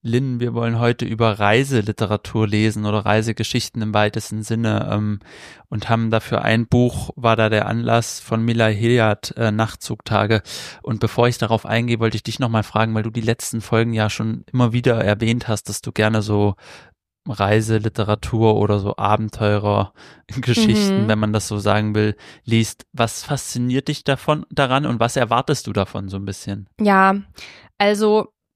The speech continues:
Speaker 2: ich finde, dass, ähm, es nichts Schöneres gibt, als unterwegs zu sein. Und ich glaube, ich bin kein klassischer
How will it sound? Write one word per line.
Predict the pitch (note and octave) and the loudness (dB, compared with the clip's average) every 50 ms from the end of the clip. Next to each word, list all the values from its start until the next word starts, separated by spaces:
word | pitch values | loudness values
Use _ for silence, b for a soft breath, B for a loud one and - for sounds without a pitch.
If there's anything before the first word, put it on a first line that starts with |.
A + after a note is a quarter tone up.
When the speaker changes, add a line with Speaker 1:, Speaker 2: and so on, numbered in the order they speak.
| _ _ _ _ _ _ - | _ _ _ _ _ _ -8
Speaker 2:
ich | G#3+ - - | -8 -6 -4
finde, | - B3 C4 C4 B3+ B3 B3+ B3+ B3 - _ _ _ _ | -2 0 2 2 2 2 2 0 0 -2 _ _ _ _
dass, | - - G#3 G3+ G3 G3 G3 - - - - - - _ _ - - | -6 0 2 4 4 4 2 -2 -10 -14 -14 -14 -16 _ _ -6 -4
ähm, | G3+ G3 F#3+ F#3+ F#3+ F#3+ F#3+ F#3+ F#3 F#3 F#3 F#3 F#3+ A3+ - _ - | -2 0 0 0 -2 -2 -4 -4 -4 -4 -6 -6 -8 -12 -16 _ -6
es | - G3 - - | -6 -4 -2 -2
nichts | G#3+ G3 - - - | -4 -4 -2 -4 2
Schöneres | - A3 A3+ A#3+ A#3+ A3 A#3 A3 - - | 4 4 6 6 4 4 2 -2 -4 -4
gibt, | - A3+ A3 G#3+ _ - - - | -2 -2 -2 -2 _ -16 -6 0
als | F#3+ F#3 F#3 F#3 F#3 F#3 - - - - - | 2 4 4 4 2 2 -2 -4 -16 -12 -6
unterwegs | - G#3 F#3 - F#3 F3 F#3 G#3 A3 - - - | -4 -2 0 0 0 0 0 -2 -2 -4 -12 -14
zu | - - - A3+ | -12 -6 -4 -2
sein. | A3 G3+ G3+ G3+ G3 G3+ G#3 A3 A3+ A3+ | 0 2 4 4 6 6 6 4 2 2
Und | - - F#3+ G3+ | 0 -4 -6 -6
ich | - - | -6 -2
glaube, | - F#3 F#3+ G3 G#3 G#3 | 2 2 4 4 2 0
ich | - - | -2 -2
bin | - G3 | -6 -6
kein | - - G3 G3 | -4 -4 -6 -4
klassischer | - F#3+ F#3+ - G#3 - - | -4 -4 -4 -4 -4 -4 -4